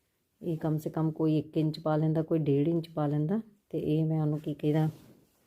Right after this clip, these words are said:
ਇੱਕ ਇੰਚ ਤੋਂ ਥੋੜ੍ਹੀ ਜਿਹੀ ਜ਼ਿਆਦਾ ਜਿਹੜੀ ਇਹ ਵਾਲੀ ਕਾਟ ਮੈਂ ਮਤਲਬ ਕਿ ਨਿਸ਼ਾਨ ਲਾ ਲਈ ਆ। ਤੇ ਇਹ ਕਾਟ ਮੈਂ ਪਾਊਂਗੀ, ਥੋੜ੍ਹੀ ਜਿਹੀ ਤਿਰਛੀ ਪਾ ਲਈ ਦੀ ਹੁੰਦੀ ਇਹੋ। ਤੇ ਇਹਦੇ ਨਾਲ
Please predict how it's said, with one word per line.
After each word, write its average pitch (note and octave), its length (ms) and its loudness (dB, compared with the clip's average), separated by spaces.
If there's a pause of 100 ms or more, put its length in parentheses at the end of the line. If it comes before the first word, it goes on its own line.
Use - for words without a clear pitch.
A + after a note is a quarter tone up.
(1120)
ਇੱਕ F3+ 220 -2
ਇੰਚ D#3+ 260 4
ਤੋਂ E3 180 2
ਥੋੜ੍ਹੀ D#3+ 300 4
ਜਿਹੀ E3 140 4
ਜ਼ਿਆਦਾ D3 320 4
ਜਿਹੜੀ D3 240 2
ਇਹ E3 200 0
ਵਾਲੀ D#3 200 2
ਕਾਟ C#3 380 0
ਮੈਂ D#3 220 0 (240)
ਮਤਲਬ D#3 260 -4
ਕਿ D#3+ 160 0
ਨਿਸ਼ਾਨ C#3+ 440 0
ਲਾ C#3 140 0
ਲਈ D3 220 0
ਆ। G3 60 -2 (640)
ਤੇ - 80 -10
ਇਹ E3+ 180 -2
ਕਾਟ D3 380 -4
ਮੈਂ D3+ 120 0
ਪਾਊਂਗੀ, D3 480 -2 (320)
ਥੋੜ੍ਹੀ D#3 280 2
ਜਿਹੀ D#3+ 200 2 (220)
ਤਿਰਛੀ D#3 360 -2
ਪਾ C#3+ 220 2
ਲਈ C#3+ 200 2
ਦੀ D3+ 100 4
ਹੁੰਦੀ D#3+ 300 2
ਇਹੋ। F3 220 0 (480)
ਤੇ - 80 -14
ਇਹਦੇ E3+ 300 6
ਨਾਲ E3 360 4